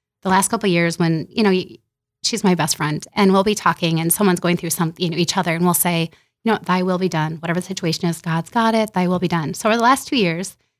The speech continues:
that's kind of been our phrase. And I've ran across the Latin phrase for it, which is fiat voluntas tua.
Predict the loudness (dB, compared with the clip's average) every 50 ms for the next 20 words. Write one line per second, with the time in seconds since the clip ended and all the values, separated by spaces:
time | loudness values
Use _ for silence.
0 | _ _ _ _ -4 -4 0 2 2 4 4 4 2 0 0 0 0 0 0 0
1 | -2 -2 -2 -2 -2 -6 -12 _ -2 0 2 4 4 2 0 -2 0 0 2 2
2 | 2 0 -2 -4 -4 -6 -4 -2 -2 -2 0 0 -2 -2 -2 -2 -4 -4 -4 -4
3 | -6 -4 -4 -4 -2 -2 0 0 0 -2 -2 -6 -8 -8 -8 -8 -10 -10 -10 -6
4 | -4 -2 0 0 0 0 -2 -4 _ _ -8 -4 -2 -2 -2 -2 -2 -4 -6 -4
5 | -4 -4 -4 -4 -4 -4 -2 -4 -4 -6